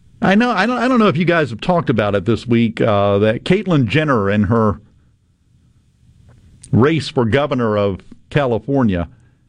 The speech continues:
came out, and, and the perfect person to say this, said, uh, you know, biological males should not be allowed to compete in female sports. Again, there's gold medals hanging on a peg somewhere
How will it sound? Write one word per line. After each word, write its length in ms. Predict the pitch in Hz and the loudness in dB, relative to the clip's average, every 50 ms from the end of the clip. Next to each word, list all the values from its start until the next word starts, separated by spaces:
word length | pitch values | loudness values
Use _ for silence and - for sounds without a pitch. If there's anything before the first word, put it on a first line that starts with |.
| _ _ _ _ _ _ _ _ _ _ _ _ _ _ _ _ _ _ _ - | _ _ _ _ _ _ _ _ _ _ _ _ _ _ _ _ _ _ _ -4
came 260 | - 185 196 214 202 190 | -2 0 0 2 2 0
out, 300 | 170 165 175 180 175 165 | 0 0 0 -2 -2 0
and, 220 | 160 147 135 - | 0 0 0 0
and 420 | - 139 127 117 101 92 92 - - - | 0 0 2 0 0 -2 -6 -8 -6 -2
the 140 | 117 113 | -2 -2
perfect 360 | - - 135 131 123 165 160 - | 0 0 0 0 0 -2 -2 -2
person 320 | 165 170 160 180 180 156 | -2 -2 -2 -2 -2 -2
to 80 | 139 131 | -2 -2
say 220 | - 240 247 247 | 0 0 0 0
this, 420 | 151 120 113 120 127 - - - - - - _ _ _ _ _ _ _ _ _ _ _ _ _ _ _ _ _ _ _ _ _ _ - - - - - - - - - - - - - | 0 0 0 0 -2 -4 -8 -18 -20 -20 -20 _ _ _ _ _ _ _ _ _ _ _ _ _ _ _ _ _ _ _ _ _ _ -20 -20 -20 -20 -20 -20 -20 -20 -20 -20 -20 -12 -4
said, 400 | - - 165 143 131 120 120 - | 0 2 2 2 2 0 0 0
uh, 360 | - 143 127 127 127 135 147 151 170 - - | 0 0 2 2 0 0 -2 -4 -6 -4 -2
you 120 | - 170 | 0 2
know, 220 | 131 92 85 82 - - _ _ _ _ _ _ _ _ _ _ _ _ _ | 2 0 0 -4 -8 -12 _ _ _ _ _ _ _ _ _ _ _ _ _
biological 720 | - 123 156 190 190 185 180 180 185 190 151 156 - 151 156 | 0 0 2 2 2 0 0 0 0 -2 -4 -4 -4 -2 0
males 420 | 135 139 156 160 151 139 131 120 | 2 2 2 2 2 2 0 0
should 200 | - - 139 113 | 0 0 0 2
not 220 | 113 139 156 165 - | 2 0 0 0 0
be 100 | 147 147 | 0 2
allowed 340 | 135 127 127 131 139 135 117 | 2 2 2 0 0 0 -2
to 60 | 117 | -2
compete 380 | - 139 120 107 147 147 139 120 | 0 0 0 2 2 2 2 2
in 120 | 113 104 | 2 2
female 380 | - 147 139 123 117 120 117 107 | 2 2 2 2 2 2 2 0
sports. 520 | - - - 120 95 82 78 - - - - _ _ _ _ _ _ _ _ _ _ _ _ _ _ _ _ _ _ _ _ _ _ _ _ _ _ _ _ _ - - - - - - - - - - - - - - - | -2 -2 -2 -2 -2 -4 -6 -10 -16 -20 -20 _ _ _ _ _ _ _ _ _ _ _ _ _ _ _ _ _ _ _ _ _ _ _ _ _ _ _ _ _ -20 -20 -20 -20 -20 -20 -20 -20 -20 -20 -20 -20 -20 -4 0
Again, 480 | - 156 135 147 208 196 131 95 92 | 0 2 2 2 2 2 2 0 2
there's 180 | 95 156 208 151 | 2 2 2 2
gold 260 | 170 240 254 240 226 | 0 0 0 0 -2
medals 400 | 190 208 226 214 185 147 127 117 | -4 -4 -4 -2 -2 -2 0 0
hanging 280 | 175 170 180 180 180 165 | 0 0 0 0 0 0
on 120 | 165 156 | 0 0
a 60 | 131 | 0
peg 380 | 101 - 180 190 165 143 127 117 | 0 0 0 0 0 0 -2 0
somewhere 640 | - 185 190 190 160 139 120 110 104 101 101 95 | 0 0 2 2 2 2 2 2 2 0 0 -2